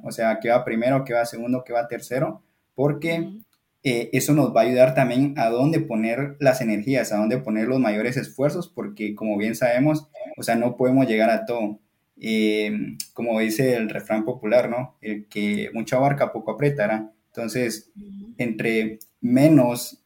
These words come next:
Speaker 1: o digamos, entre más, em,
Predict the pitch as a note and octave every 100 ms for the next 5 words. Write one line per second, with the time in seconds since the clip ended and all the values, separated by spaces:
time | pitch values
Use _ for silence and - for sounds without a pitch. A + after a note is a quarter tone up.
0 | _ A#2+ A2+ A2+ B2 C3 B2+ - A#2 -
1 | G#2+ G#2+ B2 C#3 - - _ _ _ _
2 | _ _ _ _ A2+ A2+ A2 G#2+ G#2+ G#2
3 | G#2+ -